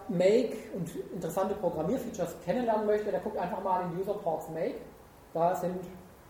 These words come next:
dreihundert, vierhundert Kilobyte hoch oder seine Make-Konstrukte drin. <clears throat> Ja. So,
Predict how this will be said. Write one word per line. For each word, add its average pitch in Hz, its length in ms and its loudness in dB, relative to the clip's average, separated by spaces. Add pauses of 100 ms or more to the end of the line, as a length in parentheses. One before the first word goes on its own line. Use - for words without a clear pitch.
dreihundert, 170 260 0
vierhundert 185 260 -4
Kilobyte 180 460 0 (340)
hoch 160 160 4
oder 165 140 0
seine 165 220 -2
Make-Konstrukte 139 840 -8 (1120)
drin. - 600 6
<clears throat> - 0 - (3000)
Ja. - 80 -12 (1800)
So, - 340 4